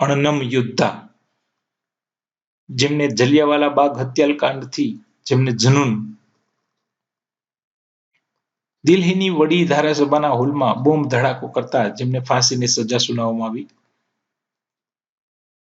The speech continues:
મદનલાલ ધીંગરા, બ્રિટિશ સલ્તનત સામે શહાદત વહોરનાર એક દેશભક્ત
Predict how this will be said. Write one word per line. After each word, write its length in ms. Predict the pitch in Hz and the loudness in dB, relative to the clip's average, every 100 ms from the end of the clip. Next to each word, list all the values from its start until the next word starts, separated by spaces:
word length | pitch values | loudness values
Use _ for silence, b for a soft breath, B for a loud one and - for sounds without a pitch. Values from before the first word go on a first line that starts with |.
| _ _ _ - | _ _ _ -2
મદનલાલ 560 | 127 139 151 147 147 | 0 2 2 2 2
ધીંગરા, 560 | 131 135 139 127 101 - - _ _ _ - | 0 0 0 0 -2 -10 -20 _ _ _ -6
બ્રિટિશ 500 | 123 139 151 - - | -4 0 2 2 2
સલ્તનત 420 | 139 139 151 143 | 0 0 -2 0
સામે 320 | - 143 135 | 0 0 0
શહાદત 640 | 135 135 123 131 139 - - - - _ _ - | -2 0 0 0 0 -2 -6 -16 -20 _ _ -2
વહોરનાર 640 | 123 131 123 123 135 - - _ _ _ - | 0 0 0 0 0 -2 -14 _ _ _ -2
એક 200 | 135 131 | -2 -2
દેશભક્ત 800 | 113 127 123 - 127 - - | 0 0 0 -2 -4 -4 -14